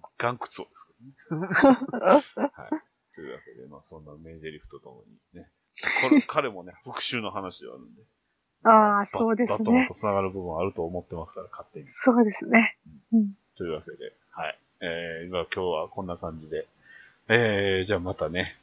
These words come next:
Speaker 1: えー、今後また、ね、よろしくお願いしますということで、<laughs> まあ、毎週毎週話は尽きないので、はい。
Speaker 2: はい。
Speaker 1: はい。バットマンは尽き、ね、終わらない。え、フォーエバーですよ。
Speaker 2: はい。そうで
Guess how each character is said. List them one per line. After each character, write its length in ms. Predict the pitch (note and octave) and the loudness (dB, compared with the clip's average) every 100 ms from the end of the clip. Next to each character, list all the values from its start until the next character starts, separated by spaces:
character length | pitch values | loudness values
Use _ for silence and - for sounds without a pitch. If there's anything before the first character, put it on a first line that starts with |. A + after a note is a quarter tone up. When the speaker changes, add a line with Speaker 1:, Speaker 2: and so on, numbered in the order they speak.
| - | -10
Speaker 1:
え 520 | E2+ D#2+ D2+ C#2+ C#2+ | -6 -4 -6 -8 -10
ー、 40 | D#2 | -8
今 180 | D#2+ D#2 | -8 -8
後 120 | D#2 | -8
ま 120 | D#2 | -8
た、 240 | D2+ D#2 D#2 _ _ _ _ _ _ _ _ _ _ _ - | -4 -4 -4 _ _ _ _ _ _ _ _ _ _ _ -12
ね、 220 | G2 - _ | -12 -12 _
よ 180 | F2+ F2 | -6 -2
ろ 80 | F#2 | -2
し 100 | - | -2
く 60 | - | -2
お 40 | |
願 180 | E2+ E2+ | 0 2
い 40 | - | 4
し 140 | - | 6
ま 100 | B2+ | 4
す 80 | - | 4
と 40 | A2+ | 0
い 40 | |
う 40 | |
こ 60 | G2 | 2
と 120 | B2 | 2
で、 220 | G2+ C3 - | 4 2 4
<laughs> 560 | B3 - C#4 - - | 2 6 4 4 -6
ま 40 | G#2+ | -6
あ、 20 | |
毎 80 | C3 | -4
週 140 | - | 2
毎 160 | - G3+ | 2 2
週 100 | A2 | -4
話 360 | A#2+ B2 A#2+ | -4 -4 -4
は 80 | F2 | -8
尽 120 | - | -10
き 120 | - A2 | -14 -12
な 80 | |
い 20 | C#2 | -14
の 80 | |
で、 60 | - _ - _ _ - | -18 _ -20 _ _ -18
は 140 | - | -16
い。 60 | - - | -12 0
Speaker 2:
は 200 | A3 A3 | 6 6
い。 80 | B3 - _ _ _ | 6 -8 _ _ _
Speaker 1:
は 140 | - D#2 | -18 -18
い。 40 | - - | -16 -14
バ 100 | E2+ | -12
ッ 40 | |
ト 80 | E2 | -12
マ 100 | D#2+ | -14
ン 120 | D#2+ - _ _ | -16 -18 _ _
は 160 | D#2+ - - - | -20 -18 -18 -14
尽 120 | - | -16
き、 200 | _ - | _ -14
ね、 160 | A2+ - | -14 -12
終 80 | G2+ | -4
わ 60 | A#2 | -2
ら 100 | A2+ | -2
な 100 | E2+ | -6
い。 80 | - _ - | -14 _ -20
え、 80 | G#2+ | -16
フ 160 | - | -2
ォ 80 | C3 | 2
ー 40 | C3 | 2
エ 20 | |
バ 160 | A2+ | 0
ー 40 | D2+ | -10
で 60 | |
す 120 | - - | -18 -20
よ。 60 | _ _ _ _ _ _ - | _ _ _ _ _ _ -16
Speaker 2:
は 200 | - A#3 | 2 2
い。 140 | G3 - - _ _ | 2 -8 -20 _ _
そ 180 | - | -6
う 40 | |
で 40 | G#3+ | -6